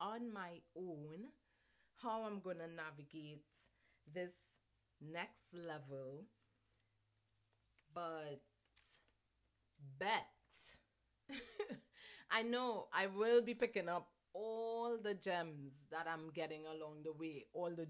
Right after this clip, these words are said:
jewels that are being dropped. Any ammo that I'm finding, I'm taking that too. And about those extra lives, seeing that we're on levels and gaming, any extra lives,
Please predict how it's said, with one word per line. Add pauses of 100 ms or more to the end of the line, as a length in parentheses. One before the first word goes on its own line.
jewels (100)
that
are
being (160)
dropped. (760)
Any
ammo
that
I'm
finding,
I'm
taking
that (320)
too. (1200)
And (140)
about
those
extra
lives, (220)
seeing
that
we're
on (240)
levels
and
gaming, (640)
any
extra
lives,